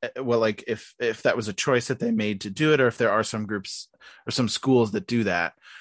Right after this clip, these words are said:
because, like, we had all separate auditions. Like, you, you didn't audition for all of the groups at once. You auditioned individually for each one. And you also didn't have one song that you had to learn. It was like, you could, you know, everybody would sing their own song.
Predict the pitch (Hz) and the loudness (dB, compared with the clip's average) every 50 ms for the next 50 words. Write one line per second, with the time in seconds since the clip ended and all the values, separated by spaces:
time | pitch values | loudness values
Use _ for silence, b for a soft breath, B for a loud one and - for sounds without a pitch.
0 | B B B B _ 127 123 - 151 120 135 135 107 127 147 175 180 190 190 190 | B B B B _ -2 0 0 2 2 2 2 2 0 0 2 2 2 2 0
1 | - _ _ _ _ - - - 139 139 131 127 123 127 120 117 110 110 107 104 | -2 _ _ _ _ -8 -4 -2 0 2 2 2 2 2 2 4 2 2 0 -2
2 | - - - 107 104 - 117 101 101 92 90 95 87 - - - - - - - | -4 -4 -4 -4 -4 -4 -4 -4 -4 -4 -6 -6 -6 -6 -6 -8 -10 -14 -16 -16
3 | - - _ - 117 101 - - 113 117 113 113 120 123 127 127 123 151 143 147 | -16 -10 _ -6 -6 -4 -2 -2 -2 0 0 -2 0 2 2 2 4 2 2 2
4 | 143 127 117 123 135 - - 120 107 - 113 - - 110 123 117 113 101 101 110 | 2 2 2 2 2 2 0 -2 -2 -2 -2 -2 0 0 2 2 0 -2 -4 -6
5 | 98 101 95 - - - 107 104 101 95 - 104 98 95 95 92 - 98 95 90 | -6 -8 -10 -10 -12 -8 -6 -4 -4 -2 -2 -2 -2 -4 -4 -4 -4 -4 -4 -4
6 | 92 92 90 90 90 95 95 90 92 90 90 87 76 - 95 - 69 82 78 - | -4 -6 -6 -6 -4 -4 -4 -4 -4 -4 -4 -6 -8 -8 -10 -10 -10 -10 -10 -10
7 | - 92 85 67 - - _ _ B B B B B B B B B B _ 120 | -10 -8 -10 -10 -10 -14 _ _ B B B B B B B B B B _ 0
8 | 127 131 131 127 123 123 123 120 120 117 - 131 113 110 127 107 107 113 117 113 | 2 2 4 4 6 6 6 6 4 4 2 0 0 2 0 -2 -2 -2 -2 -2
9 | 104 110 110 113 117 117 113 107 - - 127 110 110 107 104 101 - 107 101 98 | -2 -2 -2 -2 0 0 0 -2 -2 -2 -2 -2 -2 -4 -4 -6 -8 -10 -8 -8
10 | 92 92 - 101 95 110 123 117 92 82 - - - - - 82 - 127 110 - | -8 -8 -6 -4 -2 0 0 0 0 -2 -4 -8 -14 -16 -14 -8 -6 -4 -2 2
11 | 131 107 104 104 - - 113 107 - - - 113 101 95 95 - - _ - 127 | 2 2 2 2 0 -4 -6 -6 -4 -2 -2 -2 -2 -2 -6 -8 -12 _ -2 0
12 | 123 110 104 98 98 98 - 107 107 110 107 101 107 107 104 101 98 - - - | 0 2 2 0 -2 0 0 0 0 0 0 0 0 0 0 -2 -2 -2 0 0
13 | 131 117 110 107 104 117 127 131 127 123 - - - 160 147 113 98 92 92 92 | 0 2 2 2 2 2 2 2 2 0 0 0 2 2 2 2 0 -2 -4 -8
14 | 95 | -10